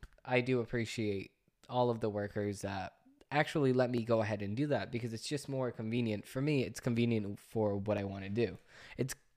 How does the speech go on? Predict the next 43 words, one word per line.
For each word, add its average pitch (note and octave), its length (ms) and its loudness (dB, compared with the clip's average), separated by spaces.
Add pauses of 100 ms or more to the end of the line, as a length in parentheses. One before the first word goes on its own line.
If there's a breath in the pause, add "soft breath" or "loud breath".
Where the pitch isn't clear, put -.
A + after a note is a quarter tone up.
it's C#3+ 260 -6 (140)
not D#3+ 200 0
only E3 220 0
convenient B2 480 2
for A#2 180 -2
me B2+ 220 2
and A2 140 0
what G#2+ 100 -2
I D3+ 140 4
wanna C#3+ 240 2
do, A2+ 180 2
it's A2+ 140 -2
also D#3+ 260 0
convenient B2+ 520 0
for B2+ 100 -2
the A2+ 80 2
guests G#2 340 -2
that G#2+ 140 -2
I'm G#2 120 -2
bringing. C#3 440 0 (800 loud breath)
Um, D3+ 480 0 (1700)
I C#3+ 180 8
also F3+ 540 2 (240)
w-, B2+ 260 -10 (180)
wanna C#3 360 4
say B2 240 4
that A#2 340 0
I, E3+ 380 0 (260)
<sighs> - 800 -14
okay, C#3 180 2
I A#2 140 2
don't G3 120 4
know G#3+ 120 6
if F3+ 100 2
anybody C#3 380 4
else G#2+ 260 -4
has A#2 220 0
that, B2+ 220 2 (180)
has C3+ 260 2
this B2+ 160 -2
problem. G#2+ 340 0
Probably F3 440 2
not. G2+ 320 -2